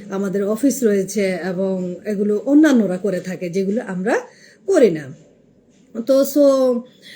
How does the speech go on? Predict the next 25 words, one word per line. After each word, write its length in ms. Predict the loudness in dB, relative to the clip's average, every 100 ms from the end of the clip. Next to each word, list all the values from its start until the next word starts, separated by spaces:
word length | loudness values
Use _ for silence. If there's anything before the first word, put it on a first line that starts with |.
| -20 -14 -4
আমি 440 | 0 2 2 0
মনে 240 | 2 2
হয় 340 | 2 0 0 0
আসলে 320 | -2 -2 -2
বুঝাতে 360 | 0 0 0 2
পেরেছি 580 | 4 2 0 0 0
যে 260 | 0 -2 -2
আমাদের 320 | -2 -2 -2
এই 80 | -2
বিজনেসটাতে 640 | -2 -4 -4 -4 -6 -4 -4
কতটুকু 360 | -4 -4 -6
সময় 300 | -6 -4 -4
দিতে 220 | -6 -6 -4
হবে 440 | -4 -2 -4 -6 -10 -20 -20 -20 -12
এবং 480 | -8 -6 -6 -6 -6
এই 100 | -4
বিজনেসটাতে, 1040 | -4 -4 -6 -6 -6 -4 -4 -4 -6 -6
আহ, 220 | -8 -6
জয়েন 280 | -6 -4 -4
করার 260 | -4 -4
পরে 300 | -4 -2 -2
আমাদের 420 | -2 -4 -4 -4 -4
আর্নিংটা 520 | -4 -4 -2 -2 -4
কেমন 360 | -4 -4 -4
হবে, 500 | -4 -4 -2 -2 -4